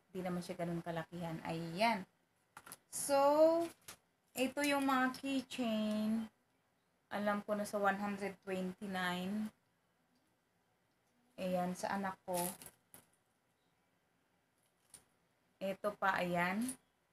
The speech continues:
Ano pa ba? Ito yung, ayan, socks.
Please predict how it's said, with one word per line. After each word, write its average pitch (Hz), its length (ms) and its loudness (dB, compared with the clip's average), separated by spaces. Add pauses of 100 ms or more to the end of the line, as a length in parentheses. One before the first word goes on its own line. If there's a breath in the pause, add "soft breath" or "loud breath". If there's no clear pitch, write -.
(1200)
Ano 214 160 0
pa 175 80 -10
ba? - 120 -18 (2750)
Ito 254 320 0
yung, 240 880 4
ayan, 190 560 0
socks. - 800 -4